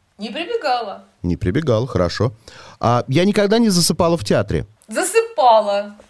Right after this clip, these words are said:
Speaker 1: Это засыпала, боже, да. Самый ужасный случай. Помню, я сидела на первом ряду, Марк. Это просто позор, понимаешь? Ну, не на первом, я прям в партере сидела. Это был детский спектакль. И причём,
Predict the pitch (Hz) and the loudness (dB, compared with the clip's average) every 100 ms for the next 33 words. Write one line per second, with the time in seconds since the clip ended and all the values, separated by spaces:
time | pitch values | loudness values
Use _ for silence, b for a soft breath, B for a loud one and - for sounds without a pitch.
0 | _ _ - 254 330 233 247 226 226 202 | _ _ -12 -10 -8 -10 -10 -8 0 0
1 | 202 202 220 190 185 170 175 185 160 - | 0 -4 -8 -8 -10 -16 -10 -10 -10 -16
2 | _ B B B B 254 - 262 285 277 | _ B B B B -14 0 0 2 -2
3 | 202 247 262 269 269 233 - 262 339 - | -2 -6 2 2 0 -14 -12 -10 -10 -12
4 | 220 196 202 - _ _ _ 254 262 233 | -14 -14 -16 -20 _ _ _ -4 -4 -4
5 | 208 220 202 262 240 220 220 233 233 233 | -6 -8 -8 -4 -2 -2 -4 -6 -6 -10
6 | 254 208 185 175 165 170 _ _ - 208 | -14 -14 -16 -14 -14 -14 _ _ -20 -16
7 | 220 247 285 285 285 294 285 247 175 - | -8 -8 -6 -6 0 0 -2 -6 -6 -10
8 | 165 170 226 B B 226 254 277 320 370 | -16 -16 -16 B B -12 -4 0 0 0
9 | 440 254 262 254 262 269 302 302 285 202 | 0 0 0 0 -2 -2 -4 -2 -6 -6
10 | 196 226 262 349 247 202 208 254 220 262 | -8 -10 -8 -4 -4 -4 -8 -8 -6 -6
11 | - 202 196 220 - 302 403 247 208 B | -8 -14 -16 -16 -2 0 0 -4 -14 B
12 | B B B B 220 220 220 294 254 202 | B B B B -16 -14 -6 -4 -4 -6